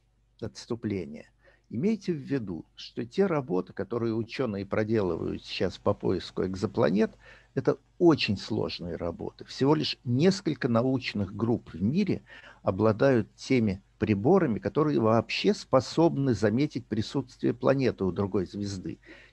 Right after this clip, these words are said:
Тем более, когда мы получаем сообщение об открытии новой экзопланеты, надо осторожно к этому относиться. Не исключено, что в нем есть какие-то, а,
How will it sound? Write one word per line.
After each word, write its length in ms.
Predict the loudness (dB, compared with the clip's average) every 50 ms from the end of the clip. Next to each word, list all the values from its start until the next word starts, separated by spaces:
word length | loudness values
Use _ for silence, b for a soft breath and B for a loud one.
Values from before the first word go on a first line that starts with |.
| B -2
Тем 160 | -2 0 0 4
более, 300 | 4 4 6 4 2 2
когда 320 | 2 -2 0 4 2 4
мы 160 | 4 2 -2
получаем 560 | 0 0 0 0 0 2 2 2 2 2 -2
сообщение 760 | -6 -2 0 2 2 2 0 -6 -2 0 0 2 2 2 0
об 120 | 2 2 0
открытии 500 | 0 0 -4 -4 -2 -4 -4 -4 -4 -2
новой 340 | -2 0 0 0 0 -2
экзопланеты, 840 | -4 -6 -6 -8 -6 -8 -8 -6 -2 0 0 0 0 -4 -4 -6 -4 -2
надо 240 | -2 -2 0 -2
осторожно 560 | -4 -2 0 0 2 2 2 -2 -2 -8 -14 -12
к 80 | -12
этому 260 | -12 -12 -10 -12 -12
относиться. 600 | -12 -10 -10 -12 -12 -10 -12 -14 -14 -16 -18 -20 B B B B B B B
Не 160 | 0 2 2
исключено, 720 | 2 0 0 0 0 0 0 0 -2 2 2 2 2 0 -2
что 320 | -10 -12 -4 0 0 0 0
в 140 | 0 -2
нем 240 | 0 0 0 0 0
есть 260 | 0 0 0 -2 -2
какие-то, 540 | -2 -6 -6 -2 -2 -2 -2 0 0 -2 -2 B B B B B B B 0
а, 280 | 2 2 2 2 0